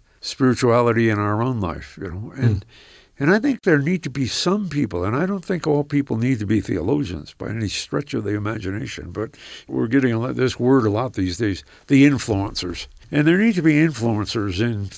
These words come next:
Speaker 1: communities of faith. My Muslim friends are, are really wrestling with this because there's a whole generation of young people who are discovering imams online who are preaching a radical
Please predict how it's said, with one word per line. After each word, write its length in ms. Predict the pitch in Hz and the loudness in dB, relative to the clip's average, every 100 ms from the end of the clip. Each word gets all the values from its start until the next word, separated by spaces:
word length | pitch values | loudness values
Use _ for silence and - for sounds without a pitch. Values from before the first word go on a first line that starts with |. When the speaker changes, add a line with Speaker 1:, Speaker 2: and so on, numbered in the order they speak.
| - - | -18 -6
Speaker 1:
communities 520 | 139 147 147 120 98 | 2 4 6 6 4
of 100 | 95 | 0
faith. 500 | - - 95 87 - - _ _ - - _ 117 | -4 -4 -4 -6 -14 -20 _ _ -20 -20 _ -20
My 320 | 135 123 127 | -12 -4 -2
Muslim 420 | 127 147 120 101 | -2 -2 -2 -4
friends 440 | - 120 101 80 104 | -4 -4 -2 -4 -4
are, 260 | 107 - | -4 -4
are 140 | 104 107 | -8 -4
really 300 | 147 175 131 | -2 0 0
wrestling 520 | 143 165 - 110 98 | -2 -4 -8 -6 -6
with 140 | 85 | -6
this 180 | 95 - | -6 -8
because 540 | - 95 - 110 95 - | -10 -8 -4 -4 -6 -6
there's 240 | 113 95 | -4 -4
a 80 | 92 | -2
whole 160 | 147 | -2
generation 800 | 120 104 117 101 151 - 87 - - - - - | 0 0 0 0 -2 -4 -6 -8 -16 -20 -16 -2
of 180 | 110 98 | 0 4
young 300 | 123 190 175 | 4 4 0
people 440 | 101 87 - 95 - _ _ | -4 -4 -8 -10 -14 _ _
who 180 | - 135 | 2 4
are 100 | 117 | 6
discovering 680 | 110 - 147 143 127 113 123 151 | 4 0 0 2 2 0 0 2
imams 400 | 156 131 107 95 - | 4 4 2 -2 -4
online 880 | 101 104 101 117 160 139 85 78 67 - | 0 2 2 2 0 0 -2 -4 -10 -6
who 140 | 120 | 0
are 100 | 107 | 0
preaching 420 | - 151 156 127 90 | 0 -2 0 0 -2
a 100 | 78 | -2
radical 760 | 78 90 131 156 - 135 117 | -2 0 0 0 0 0 -2